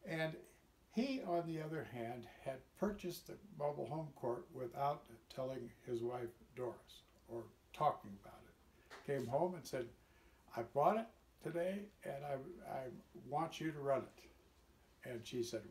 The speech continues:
"What?" And she was a very, uh, uh, posh, well-groomed lady, and, and this was a low-rent, uh, thing, and she hated it.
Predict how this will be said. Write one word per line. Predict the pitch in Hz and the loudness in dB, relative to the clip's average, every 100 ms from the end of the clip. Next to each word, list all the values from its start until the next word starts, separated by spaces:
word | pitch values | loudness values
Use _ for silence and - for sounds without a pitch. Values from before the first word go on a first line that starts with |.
| 107 104 | -14 -10
"What?" | 101 147 196 - - - - - - - - - - - - - - - | -4 -4 -4 -10 -20 -20 -20 -20 -20 -20 -20 -20 -20 -20 -20 -20 -20 -6
And | 120 120 | -4 -4
she | - 165 | 2 6
was | 175 135 | 6 4
a | 127 | -2
very, | - 139 147 147 143 - 139 | 0 0 2 2 0 -2 -4
uh, | 135 123 120 110 - - - - - - - - | -4 -2 -6 -8 -14 -20 -20 -20 -20 -20 -20 -18
uh, | 190 - - - - - - - - | -14 -14 -14 -18 -20 -20 -20 -20 -2
posh, | - 143 147 - - - - - - 123 | 4 4 4 -2 -4 -8 -16 -20 -14 -6
well-groomed | 127 143 135 117 139 143 127 | -2 -2 -2 -4 -4 -4 -2
lady, | 135 135 135 143 | 2 2 2 0
and, | 127 113 117 - | 0 0 -4 -8
and | 127 131 | -6 -4
this | 151 | -4
was | 143 147 | -4 -4
a | 135 | -2
low-rent, | 127 143 139 131 131 131 - - - - 233 262 - | 2 4 2 0 -4 -6 -14 -20 -20 -20 -18 -18 -10
uh, | 127 117 131 - - | -8 -6 -8 -12 -6
thing, | - 139 139 | 0 0 0
and | 123 | -6
she | - 120 | -2 -2
hated | - 156 131 107 | 0 -2 -2 -6
it. | 90 | -10